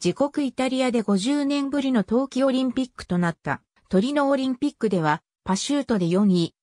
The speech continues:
スプリントで九位、リレーでは、フルビオ・バルブーザ、ピエトロ・ピレル、コットレル、クリスチャン・ゾルジと共に、金メダルを獲得、さらに五十キロメートルで優勝し、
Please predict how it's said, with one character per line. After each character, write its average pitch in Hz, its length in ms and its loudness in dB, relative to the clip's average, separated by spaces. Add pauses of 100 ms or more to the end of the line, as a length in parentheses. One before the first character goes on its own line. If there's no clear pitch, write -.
(120)
ス - 160 -14
プ - 160 0
リ 302 140 -2
ン 277 80 -6
ト 226 160 0
で 175 120 0
九 226 240 -2
位、 175 220 0 (220)
リ 185 160 2
レ 262 140 2
ー - 20 -4
で 240 100 2
は、 165 240 0 (220)
フ - 180 -2
ル 269 120 2
ビ 294 140 2
オ・ 294 60 2
バ 202 160 2
ル 214 140 2
ブ 254 80 0
ー 254 160 0
ザ、 196 280 0 (280)
ピ 208 140 2
エ 285 100 0
ト 294 120 0
ロ・ 277 140 0
ピ 269 140 -4
レ 254 100 2
ル、 175 180 -2 (200)
コ 254 120 -4
ッ 254 120 -4
ト 233 100 0
レ 196 140 0
ル、 175 180 0 (220)
ク 220 100 -4
リ 320 120 2
ス - 100 -6
チ - 120 -2
ャ 214 80 2
ン・ 202 80 2
ゾ 170 160 2
ル 247 120 2
ジ 247 180 -4
と 226 120 -2
共 196 260 2
に、 170 200 0 (220)
金 277 300 2
メ 320 120 0
ダ 294 120 0
ル 180 160 2
を 139 60 -4
獲 - 260 -12
得、 - 360 -4 (220)
さ - 160 -4
ら 302 140 0
に 196 140 2
五 151 140 -4
十 214 200 -4 (100)
キ 285 140 -4
ロ 285 100 0
メ 277 160 -2
ー 262 60 -4
ト 214 120 -2
ル 180 120 0
で 175 140 0
優 165 180 0
勝 196 300 0
し、 - 280 -6